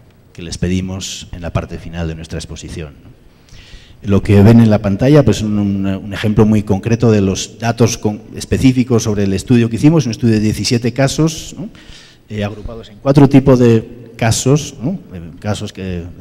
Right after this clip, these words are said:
cinco inculpados que están relacionados directamente con la versión del basurero, un inculpado, eh, Gildardo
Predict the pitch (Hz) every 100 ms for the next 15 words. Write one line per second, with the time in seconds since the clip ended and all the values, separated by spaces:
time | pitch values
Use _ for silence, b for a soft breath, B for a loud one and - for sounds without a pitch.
0 | 76 - 98 92 95 92 90 87 104 95
1 | 90 101 104 101 101 107 104 95 101 101
2 | 95 104 104 113 107 - 147 131 113 107
3 | - 101 95 92 92 85 101 117 170 139
4 | - 90 95 90 90 82 95 98 95 -
5 | B B B 80 80 80 80 78 82 80
6 | 90 87 92 90